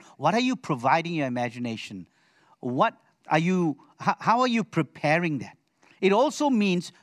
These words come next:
to ponder or imagine, implying here the process of meditation. So what do you give your mind to? What are you thinking? What are you looking at? What are you meditating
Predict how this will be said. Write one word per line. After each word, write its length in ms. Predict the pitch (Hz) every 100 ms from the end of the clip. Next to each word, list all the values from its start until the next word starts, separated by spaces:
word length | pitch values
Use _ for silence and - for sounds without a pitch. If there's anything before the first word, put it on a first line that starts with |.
| -
to 140 | 233
ponder 580 | 202 - 196 240 202 185 -
or 300 | 165 220 247 -
imagine, 1000 | 165 156 143 127 135 160 156 160 123 156 - _ _
implying 500 | 165 165 175 190 254
here 220 | 180 170
the 120 | 151 127
process 680 | - 196 226 - 202 180 - - -
of 160 | 143 120
meditation. 920 | 110 113 127 135 - 127 - - - - _ _
So 160 | - 151
what 360 | 117 185 190
do 80 | 151
you 300 | 165 160 156
give 520 | 120 113 143 147 127 _ _ _ _
your 180 | - 120
mind 500 | 107 98 110 113 107
to? 160 | - 117
What 240 | 104 180
are 120 | 160 156
you 220 | 165 160
thinking? 800 | - _ 151 156 143 135 95 85 - - -
What 220 | 127 175
are 80 | 151
you 160 | 147
looking 540 | 131 107 117 143 160 139
at? 100 | 101
What 180 | 123 170
are 80 | 151
you 160 | 151
meditating 800 | 117 107 113 143 151 - 139 139